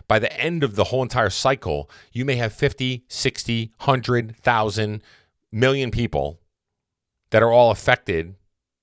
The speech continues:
in the right way, in a positive fashion, to be able to accomplish the goals that they want to be able to accomplish,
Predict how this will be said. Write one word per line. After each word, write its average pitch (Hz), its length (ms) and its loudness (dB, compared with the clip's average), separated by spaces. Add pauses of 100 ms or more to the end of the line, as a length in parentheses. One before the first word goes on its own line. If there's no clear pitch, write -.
(420)
in 110 120 -6
the 95 80 -2
right 113 260 4
way, 92 480 0 (680)
in 104 80 -4
a - 40 -6
positive 120 500 2
fashion, 85 600 -4 (600)
to 110 100 -6
be 117 100 2
able 107 140 2
to 104 100 0
accomplish 113 480 -2
the 139 100 -2
goals 101 280 2
that 101 80 -8
they 107 80 2
want 95 180 -2
to 92 60 -6
be 98 80 -2
able 90 140 0
to 95 120 -4
accomplish, 85 540 -4